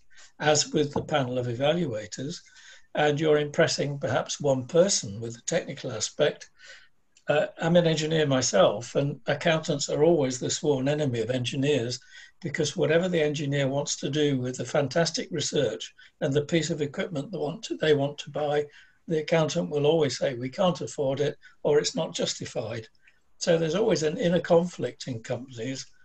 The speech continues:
which results, of course, ultimately in a team effort. But, um, you can't ignore the fact you do need financial help,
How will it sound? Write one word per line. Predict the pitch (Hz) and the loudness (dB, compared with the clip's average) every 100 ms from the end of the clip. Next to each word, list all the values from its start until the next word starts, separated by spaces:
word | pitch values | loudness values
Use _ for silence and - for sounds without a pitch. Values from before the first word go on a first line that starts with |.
| - - - | -20 -16 -6
which | 147 175 - | -4 -4 -2
results, | 143 160 151 151 | 2 2 0 -6
of | 143 | -4
course, | 143 123 | -4 0
ultimately | 160 165 156 104 - 156 131 | 2 2 -2 -6 -8 -8 -6
in | 135 | -4
a | 135 | -4
team | - 151 139 | -4 -4 -2
effort. | 165 - - - _ - - - _ _ | -4 -6 -14 -16 _ -20 -20 -20 _ _
But, | - - 117 - - | -10 -4 -4 -4 -2
um, | 156 143 147 | 0 0 -4
you | 143 | -8
can't | 175 185 175 | -4 -2 -2
ignore | 170 143 170 185 185 | -4 -2 0 0 0
the | 151 | -4
fact | - - - | -6 -10 -10
you | 165 | -10
do | 127 175 185 | -2 0 0
need | 147 120 | 0 -4
financial | - 120 117 117 - 110 | -6 -6 -6 -6 -6 -4
help, | 127 139 | -2 -4